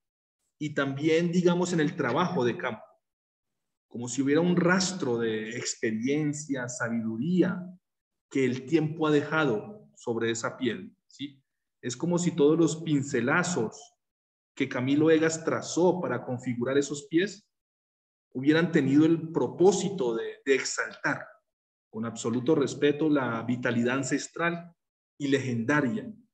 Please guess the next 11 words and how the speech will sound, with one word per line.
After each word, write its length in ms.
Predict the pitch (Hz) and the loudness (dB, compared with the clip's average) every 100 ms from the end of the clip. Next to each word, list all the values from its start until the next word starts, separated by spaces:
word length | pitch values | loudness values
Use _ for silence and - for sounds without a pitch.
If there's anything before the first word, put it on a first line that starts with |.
| _ _ _ | _ _ _
de 120 | 107 | -6
esa 160 | 110 135 | -4 -2
identidad 420 | 127 123 127 113 | 0 0 -2 0
indígena. 600 | 113 110 110 104 - - _ _ _ _ _ _ _ _ _ - | 0 -2 -4 -8 -14 -20 _ _ _ _ _ _ _ _ _ -4
Pero 180 | 120 | 2
hay 80 | 139 | 4
otro 180 | 165 180 | 4 6
elemento 440 | 175 147 170 170 | 6 6 4 4
en 60 | 170 | 2
esos 260 | 165 165 - | 2 -4 -2
pies 500 | 151 104 - - | -2 -2 -6 -18